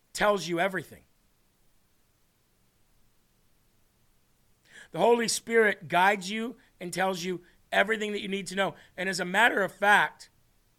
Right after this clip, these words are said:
I am being convicted in my own heart right now.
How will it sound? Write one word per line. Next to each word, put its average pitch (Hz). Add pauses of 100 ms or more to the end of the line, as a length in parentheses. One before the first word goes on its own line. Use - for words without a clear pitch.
(1200)
I 180
am 220
being 196
convicted 185
in 185
my 175
own 196 (160)
heart 170 (320)
right 170
now. 175